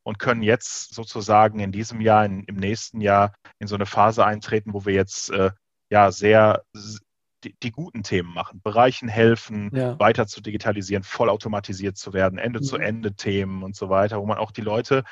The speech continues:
Speaker 1: zwar skeptisch antrifft, aber auch glücklich hinterlässt,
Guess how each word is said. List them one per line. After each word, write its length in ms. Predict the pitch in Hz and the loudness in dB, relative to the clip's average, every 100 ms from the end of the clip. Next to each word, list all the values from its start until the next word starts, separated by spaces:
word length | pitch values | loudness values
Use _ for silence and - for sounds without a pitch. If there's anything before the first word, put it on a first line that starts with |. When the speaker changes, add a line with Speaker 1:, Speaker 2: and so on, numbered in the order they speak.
| - - _ | -16 -20 _
Speaker 1:
zwar 200 | - 110 | 0 0
skeptisch 560 | 107 - 135 - 131 - | 2 2 0 2 -2 2
antrifft, 500 | 113 139 - 156 - | 0 -2 -4 -2 0
aber 160 | 113 | 2
auch 180 | 107 - | 0 0
glücklich 360 | 117 147 - 123 | -4 -4 -4 -6
hinterlässt, 680 | 127 120 101 123 - - | 0 4 6 4 2 -8